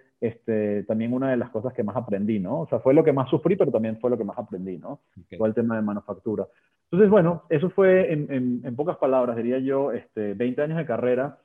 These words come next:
Speaker 1: en estas tres grandes compañías. Eh, ya justamente para el año dos mil, eh, dos mil diecinueve,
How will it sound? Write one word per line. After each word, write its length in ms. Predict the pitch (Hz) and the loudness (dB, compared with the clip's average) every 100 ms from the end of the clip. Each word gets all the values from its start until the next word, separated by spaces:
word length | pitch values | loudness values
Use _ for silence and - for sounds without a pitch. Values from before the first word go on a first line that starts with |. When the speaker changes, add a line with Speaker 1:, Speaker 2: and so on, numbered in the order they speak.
| _ _ | _ _
Speaker 1:
en 140 | - 123 | -6 -6
estas 220 | 123 151 | -4 -4
tres 180 | 151 147 | -4 -4
grandes 300 | 151 143 143 | -4 -4 -4
compañías. 640 | 151 135 131 143 131 147 - _ _ _ - | -6 -4 -4 -2 -2 -4 -8 _ _ _ -8
Eh, 540 | 117 113 110 110 107 110 | -4 -2 -2 -4 -4 -2
ya 360 | 135 139 143 - | -2 -2 -4 -6
justamente 500 | 151 151 147 143 147 | -6 -4 -4 -4 -2
para 240 | 143 127 | 0 2
el 100 | 120 | 2
año 380 | 123 135 143 147 | 0 -2 -2 -2
dos 300 | 120 120 117 - | 0 0 -2 -6
mil, 640 | 127 127 135 143 147 151 147 _ _ _ _ _ - | -6 -2 -2 -2 -2 -4 -8 _ _ _ _ _ -8
eh, 400 | 110 110 107 107 | -4 -2 -2 -2
dos 180 | 117 110 | -2 0
mil 160 | 127 | 2
diecinueve, 800 | 135 139 147 147 160 135 127 180 | 2 0 0 2 4 4 4 2